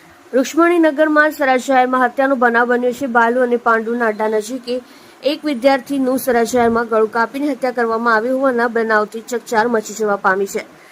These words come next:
આ ઘટના બાદ મોટી સંખ્યામાં લોકો લિંબાયત પોલીસ સ્ટેશન પહોંચ્યા હતા અને ઘેરાવ કર્યો હતો અને ન્યાયની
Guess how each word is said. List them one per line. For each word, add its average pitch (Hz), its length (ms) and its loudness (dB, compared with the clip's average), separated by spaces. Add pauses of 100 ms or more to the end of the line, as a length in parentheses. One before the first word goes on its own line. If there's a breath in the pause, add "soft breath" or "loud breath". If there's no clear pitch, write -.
(300 loud breath)
આ 254 160 4
ઘટના 285 300 0
બાદ 285 380 2
મોટી 277 400 -6
સંખ્યામાં 269 520 0
લોકો 254 240 0
લિંબાયત 247 440 0
પોલીસ 247 220 0
સ્ટેશન 254 340 -6
પહોંચ્યા 240 400 0
હતા 247 200 -2
અને 240 160 0
ઘેરાવ 220 340 2
કર્યો 233 320 0
હતો 247 180 0
અને 226 240 0
ન્યાયની 214 480 0